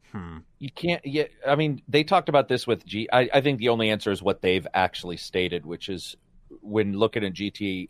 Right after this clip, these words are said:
Speaker 2: A six, they didn't know when they were gonna do it because how do you sat-,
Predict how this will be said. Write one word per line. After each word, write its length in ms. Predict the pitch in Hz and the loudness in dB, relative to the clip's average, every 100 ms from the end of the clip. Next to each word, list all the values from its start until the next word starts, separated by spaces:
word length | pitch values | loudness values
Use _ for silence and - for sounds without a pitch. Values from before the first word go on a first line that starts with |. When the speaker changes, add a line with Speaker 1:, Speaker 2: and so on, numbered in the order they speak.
| - | -2
Speaker 2:
A 200 | 98 87 | -2 -2
six, 760 | - - - 113 80 - - - _ _ _ _ _ _ _ | -8 -14 0 0 0 -10 -16 -18 _ _ _ _ _ _ _
they 160 | 113 123 | 0 2
didn't 300 | 135 131 131 | 2 0 2
know 120 | 120 | 4
when 180 | 113 117 | 4 4
they 100 | 113 | 2
were 80 | 107 | 2
gonna 200 | 107 98 | 0 -2
do 260 | 87 117 | 2 4
it 100 | 110 | 4
because 500 | 107 - 104 101 - - | 2 0 0 0 -6 0
how 160 | 123 120 | 2 2
do 40 | |
you 80 | 110 | 0
sat-, 320 | - 113 - | 2 2 2